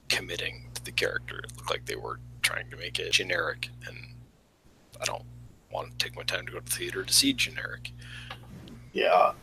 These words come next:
Speaker 2: and I f-, the, the other mistake they made is, like, part of the thing that makes the Venom character in the comic book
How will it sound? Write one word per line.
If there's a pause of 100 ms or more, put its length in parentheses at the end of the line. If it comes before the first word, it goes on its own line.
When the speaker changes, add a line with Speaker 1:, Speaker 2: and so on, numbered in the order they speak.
(120)
Speaker 2:
and
I
f-, (340)
the,
the
other
mistake
they
made
is,
like, (1300)
part
of
the
thing
that
makes
the
Venom
character
in
the
comic
book